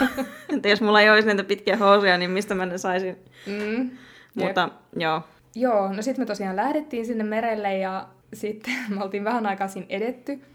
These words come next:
Speaker 2: Et se matkahan sinne ei ollut kuitenkaan ihan hirveän pitkä, ehkä joku kaksikymmentä minsaa tai
Speaker 1: Mm.
Speaker 2: jotain. Mutta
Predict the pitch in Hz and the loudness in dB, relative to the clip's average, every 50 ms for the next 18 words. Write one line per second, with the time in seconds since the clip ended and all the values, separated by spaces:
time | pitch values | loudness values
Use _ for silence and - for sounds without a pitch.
0 | _ _ - - _ _ _ - 196 - 196 190 202 208 208 - 214 190 - 196 | _ _ -20 -20 _ _ _ -14 -8 -6 -2 -2 -2 -2 -2 -4 -6 -6 -6 -6
1 | 175 170 170 170 - - - 180 180 175 175 165 - 180 170 180 175 165 170 170 | -6 -4 -4 -6 -6 -6 -8 -10 -6 -6 -6 -6 -6 -8 -8 -8 -8 -8 -8 -10
2 | 175 175 - - - - - - - - 180 175 180 - - - - - 196 185 | -10 -10 -12 -14 -12 -10 -10 -10 -8 -10 -10 -8 -8 -10 -10 -12 -16 -20 -20 -20
3 | - - 196 190 190 180 185 190 202 196 190 190 180 180 175 175 185 196 202 208 | -16 -14 -12 -10 -10 -10 -10 -8 -6 -6 -4 -4 -4 -6 -6 -8 -8 -8 -8 -8
4 | 214 214 214 - - - - _ _ - 196 190 190 - - 202 196 196 196 | -8 -10 -10 -14 -18 -20 -20 _ _ -10 -10 -10 -10 -8 -6 -4 -4 -4 -6